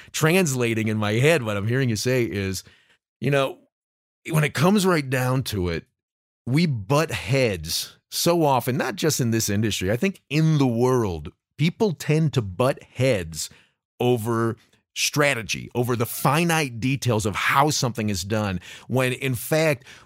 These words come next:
we're generally in full agreement over what we want the world to look like, over objectives. I think that we tend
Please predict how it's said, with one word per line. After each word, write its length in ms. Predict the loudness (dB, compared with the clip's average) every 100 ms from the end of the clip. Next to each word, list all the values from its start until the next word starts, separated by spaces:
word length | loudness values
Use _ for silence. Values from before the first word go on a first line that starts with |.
| -4
we're 200 | -2 0
generally 1040 | -2 0 2 2 2 0 0 0 -2 -4 -8 _
in 140 | -4 -4
full 420 | -4 2 2 4
agreement 720 | 0 0 2 2 0 -4 -6 _ _ _ 0
over 300 | 0 2 0
what 280 | 0 0
we 120 | -2 -4
want 540 | -2 -2 0 0 -2 _ _ _ _
the 120 | -2
world 320 | 2 2 2 0
to 80 | 0
look 240 | 0 0
like, 220 | -4 -4
over 260 | -4 0 0
objectives. 840 | 0 -2 0 0 -2 -8 -8 -8 -10 -12 -2
I 100 | -2
think 480 | 0 2 2 0 -10 -8
that 280 | 0 0 0 _ _ _ _ _
we 200 | -2 -2
tend 640 | -2 -4 2 2 2 0